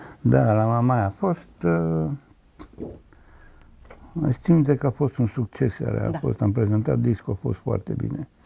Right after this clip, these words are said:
Speaker 2: Ambele,
Speaker 1: Am.
Speaker 2: și cel din nouăzeci, nu știu, cel
Speaker 1: Așa,
Speaker 2: din
Speaker 1: da,
Speaker 2: nouăzeci și cinci,
Speaker 1: da, da,
Speaker 2: ambele
Speaker 1: da.
Speaker 2: recitaluri au fost, uh, da, foarte bine primite.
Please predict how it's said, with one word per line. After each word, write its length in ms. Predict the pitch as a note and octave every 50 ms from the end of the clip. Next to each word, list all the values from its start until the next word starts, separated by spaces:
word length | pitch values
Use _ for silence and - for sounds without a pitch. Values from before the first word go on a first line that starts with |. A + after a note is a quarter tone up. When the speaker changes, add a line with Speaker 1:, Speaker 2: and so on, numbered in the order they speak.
| - - - - - - -
Speaker 2:
Ambele, 400 | G#3 C4+ E4+ D#4+ A3 D#3 - -
Speaker 1:
Am. 120 | - G3
Speaker 2:
și 160 | G2+ - G#3+
cel 200 | G#3 - A3 G#3
din 140 | G3+ G#3 G3+
nouăzeci, 260 | G3+ G#3+ G#3 F3 - -
nu 80 | A3
știu, 160 | A3+ - - C4+
cel 60 | D3
Speaker 1:
Așa, 100 | C#3 C#3
Speaker 2:
din 100 | D#3 C#3+
Speaker 1:
da, 60 | C3
Speaker 2:
nouăzeci 220 | B2+ C3+ C3 B2+
și 60 | B2 A#2+
cinci, 120 | A#2 A2
Speaker 1:
da, 60 | G#2+ G#2+
da, 60 | -
Speaker 2:
ambele 200 | - - - -
Speaker 1:
da. 60 | G#3
Speaker 2:
recitaluri 580 | G3+ G3 E3+ - F#3 - G3 G#3 G#3+ G#3+ G3+ F3+
au 100 | F3+ F3+
fost, 380 | F3 - G3+ G#3 G#3 G#3 - _ - -
uh, 60 | G3+ F#3+ G3 G3 F#3+ F#3 F3+
da, 160 | F3+ E3 D#3+ - _ _ _ - - - - - - - -
foarte 520 | - - - - E3+ E3 E3+ - - D#3+
bine 280 | D#3+ D#3 D#3 D3+ D3 C#3
primite. 560 | - - D3 C#3 C#3 C3+ C3 - - B2 B2+